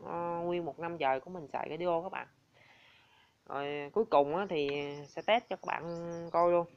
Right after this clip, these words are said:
rồi mình, ờ, lắp ráp luôn rồi xong. Đúng cực nha các bạn. À,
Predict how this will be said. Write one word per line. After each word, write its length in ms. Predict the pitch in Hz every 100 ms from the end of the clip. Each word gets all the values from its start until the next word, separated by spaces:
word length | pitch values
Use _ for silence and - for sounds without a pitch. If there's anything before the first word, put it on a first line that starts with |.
| _ -
rồi 120 | 135
mình, 240 | 131 135 135
ờ, 100 | 143
lắp 100 | 170
ráp 240 | 208 214
luôn 260 | 165 160 160
rồi 140 | 131
xong. 220 | - 160 - - _ _ _ _ - - _ _ -
Đúng 160 | 214 240
cực 180 | - 196
nha 60 |
các 60 | 202
bạn. 260 | 165 156 175 _ _ _
À, 720 | - 139 151 160 160 156 156